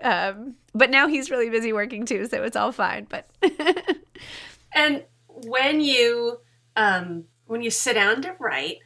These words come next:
Speaker 2: what do you like? I don't know. What do you like it? What do you like it to look like? Like, what, um, what feeds your productivity in terms of getting some words into the laptop?
Speaker 1: Um,
Speaker 2: Or do you write on a page? I don't know.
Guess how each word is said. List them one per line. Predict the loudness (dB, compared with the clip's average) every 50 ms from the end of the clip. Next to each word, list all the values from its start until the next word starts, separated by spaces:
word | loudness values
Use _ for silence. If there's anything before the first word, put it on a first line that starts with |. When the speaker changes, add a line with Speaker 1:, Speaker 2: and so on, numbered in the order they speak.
| _ _ _ _ _ _
Speaker 2:
what | -10 -6 -6 -4
do | -4
you | -4 -4 -2 0
like? | 0 2 2 0 0 -2 -6 -12 -14 -10
I | -6 -4
don't | -4 -4
know. | -4
What | -6 -4 -2
do | 0 0
you | 2 4
like | 2 2 2 2
it? | -2 -4 -4 -4 _ -4
What | -2 2
do | 4 4
you | 6 6
like | 6 6 4 2
it | -2 -2
to | -2 -2
look | -2 -2 -4 -2
like? | -4 -4 -4 -6 -10 -10
Like, | -8 -8 -8 -8
what, | -4 0 2 4 4 4 2 2 -2 -6 -8 -8 -8
um, | -6 -6 -4 -4 -6 -6 -8 -8 -10 -10 -10
what | -4 -2 -2 -2 -2
feeds | -2 -2 0 0 0 0 2
your | 2 0
productivity | 0 2 2 4 4 4 4 2 0 -2 -4 -4 -4 -6 -8 -8 -8 -8
in | -6 -6 -6 -6
terms | -2 -2 -2 -2 -2 -6
of | -4 -2
getting | -2 -2 -2 -2 -4
some | -6 -6 -6 -4
words | -4 -2 -4 -4 -4 -6
into | -8 -10 -10 -12 -14
the | -14 -14
laptop? | -10 -10 -10 -10 -10 -12 -12 -12 -12 -14 -18 _ _ _ _ _ _ _ _ _ _ _ -20 -20 -20 -20 -20 -20 _ _ _ _ _ _ _ _ _ _ _ _ _ _ -2
Speaker 1:
Um, | 0 2 4 4 4 2
Speaker 2:
Or | 2
do | 2 4 6
you | 8 8 8 10
write | 10 8 8 8 8
on | 4 4 4
a | 2
page? | 0 0 -8 -6 -6 -6 -8 -10 -12
I | -12 -12
don't | -14 -18 -20 _
know. | -20